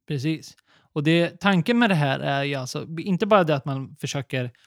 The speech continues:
ha kvar en, de här agaveplantorna som annars aldrig används och håller på att bli utrotade, så är även tanken att de här ska man låta vara.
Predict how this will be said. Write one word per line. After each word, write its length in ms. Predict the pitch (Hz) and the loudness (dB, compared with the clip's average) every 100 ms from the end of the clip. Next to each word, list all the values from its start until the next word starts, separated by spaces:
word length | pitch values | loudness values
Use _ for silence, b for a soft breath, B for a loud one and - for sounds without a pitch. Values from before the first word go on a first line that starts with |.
| b | b
ha 140 | - 139 | -6 -4
kvar 520 | - 196 190 175 135 | 0 4 6 6 2
en, 280 | 131 127 135 | -4 -8 -6
de 180 | 135 | -4
här 380 | 120 123 120 123 131 | -4 -4 -4 -8 -8
agaveplantorna 840 | 135 143 131 123 151 143 131 127 | -4 -2 -4 -4 -4 -4 -6 -8
som 220 | - 131 | -8 -10
annars 500 | 135 131 131 123 - b b b b | -8 -6 -6 -8 -12 b b b b
aldrig 320 | 190 185 170 | 2 4 6
används 480 | 180 151 240 202 139 | 6 4 4 2 2
och 60 | 143 | 0
håller 320 | 131 151 139 | 0 0 -2
på 160 | 131 143 | -2 -2
att 60 | |
bli 240 | 131 214 170 | -2 -4 -2
utrotade, 720 | 156 - 143 131 139 131 127 _ _ - | -4 -4 -8 -6 -6 -6 -8 _ _ -8
så 160 | - | -4
är 360 | 131 160 190 185 | 0 2 4 4
även 260 | 147 135 | 2 0
tanken 280 | 127 147 131 | -6 -6 -8
att 60 | 123 | -8
de 120 | 123 | -4
här 80 | 143 | -4
ska 140 | - | 0
man 100 | 208 | 2
låta 260 | 170 123 135 | 2 -2 -2
vara. 520 | 147 117 135 180 | -2 -2 -2 -2